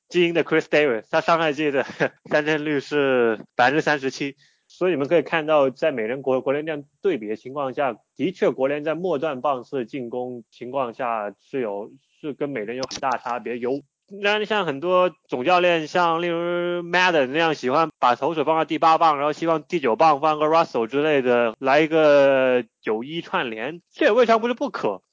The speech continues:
另外就是，假如引进D H的话，在国联引进D H有可能会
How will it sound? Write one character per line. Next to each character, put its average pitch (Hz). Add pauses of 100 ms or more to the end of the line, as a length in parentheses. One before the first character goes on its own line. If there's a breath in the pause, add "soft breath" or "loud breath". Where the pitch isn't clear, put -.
(480)
另 220
外 202
就 175
是， 147
假 180
如 294 (520)
引 160
进 240
D 220
H 214
的 156
话， 151
在 175
国 160
联 170
引 113
进 165
D 170
H 156
有 156
可 -
能 139
会 139